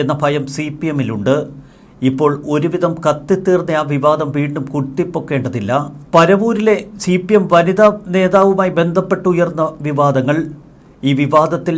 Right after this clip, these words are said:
മറ്റൊരു എം എൽ എയുടെ പേരും സജീവമായി നമ്മൾ കേട്ടിരുന്നു. വിവാദം പുറത്ത് കത്തിയാളിയതിനെ തുടർന്ന് വൈപ്പിൻ എം എൽ എ കെ എൻ ഉണ്ണികൃഷ്ണൻ രംഗത്തെത്തിയിരുന്നു. കെ ജെ ഷൈൻ എന്ന സി പി എം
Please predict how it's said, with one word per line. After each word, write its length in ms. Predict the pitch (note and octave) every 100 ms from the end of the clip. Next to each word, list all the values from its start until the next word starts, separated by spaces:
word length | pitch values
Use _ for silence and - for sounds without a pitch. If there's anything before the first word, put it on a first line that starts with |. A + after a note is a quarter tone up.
| E3 D3+
മറ്റൊരു 320 | D3 D3 D#3+ D3+
എം 80 | E3
എൽ 100 | F3 F3+
എയുടെ 200 | F3 E3
പേരും 240 | D#3+ D#3 C#3+ - E3+
സജീവമായി 600 | D3 C#3+ F3+ F3 D#3+ D3
നമ്മൾ 160 | C#3 C3+ -
കേട്ടിരുന്നു. 500 | C#3 C3 C3 B2+ C#3 - C#3
വിവാദം 420 | D3+ D#3 - F3+ F3
പുറത്ത് 300 | E3 E3 G3 F3
കത്തിയാളിയതിനെ 800 | D#3+ - G3+ F3+ F3+ F3+ E3+ E3 E3
തുടർന്ന് 360 | D#3 D3+ D#3+ D#3 D#3
വൈപ്പിൻ 420 | D3 D#3 D3 F#3 F3+ - E3+
എം 80 | E3 D#3
എൽ 80 | D3+
എ 20 | D3 -
കെ 120 | D#3+ D#3+ E3
എൻ 80 | E3 E3
ഉണ്ണികൃഷ്ണൻ 680 | D3+ E3 E3+ F3 - D#3+ D3+ C3
രംഗത്തെത്തിയിരുന്നു. 840 | C3 C3 C3 B2+ B2+ B2 B2 C#3+ D3+ - - - - - - -
കെ 140 | F3 F3 F3+
ജെ 100 | G#3+ G#3+
ഷൈൻ 200 | G3 F#3 F3+ E3+
എന്ന 120 | D#3+ D#3+
സി 100 | F3 F3
പി 80 |
എം 40 | G3+